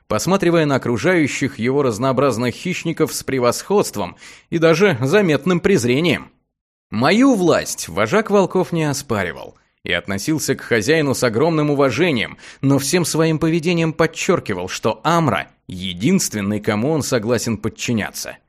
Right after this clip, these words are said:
Этого бурого волка я сразу же решил себе оставить и задумался над соответствующей его характеру кличкой.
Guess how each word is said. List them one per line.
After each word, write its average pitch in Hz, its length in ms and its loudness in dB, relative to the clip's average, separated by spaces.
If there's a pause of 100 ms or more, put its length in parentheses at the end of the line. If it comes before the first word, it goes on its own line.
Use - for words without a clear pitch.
Этого 196 280 4
бурого 202 340 4
волка 208 340 4
я 107 160 2
сразу 185 320 2
же 160 100 2
решил 151 360 0
себе 139 360 2
оставить 180 1000 -2
и 196 440 -2
задумался 180 600 2
над 202 160 0
соответствующей 196 920 0
его 165 280 2
характеру 135 480 0
кличкой. - 540 -10